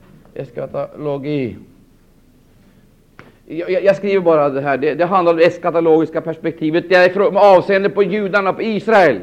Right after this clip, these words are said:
Ja. Med avseende på Israel. Sen så vill jag också ta upp ett annat uttryck som möter oss vanligt. Alltså, det är apokalyps.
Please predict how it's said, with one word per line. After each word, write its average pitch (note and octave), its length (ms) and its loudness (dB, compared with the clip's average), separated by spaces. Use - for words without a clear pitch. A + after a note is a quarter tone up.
Ja. F2 80 -20
Med D3+ 160 -8
avseende F#3 460 4
på F#3+ 220 2
Israel. C3 540 -6
Sen F3 240 2
så F#3+ 80 -2
vill G3 100 4
jag D#3 140 -8
också F3 140 -2
ta G3+ 100 2
upp F3+ 120 2
ett E3+ 100 -4
annat F#3 300 2
uttryck E3+ 340 4
som F3+ 140 -2
möter E3 300 2
oss E3+ 140 0
vanligt. D3+ 400 -2
Alltså, C#3 200 -12
det D#3 180 0
är E3 260 4
apokalyps. - 1400 0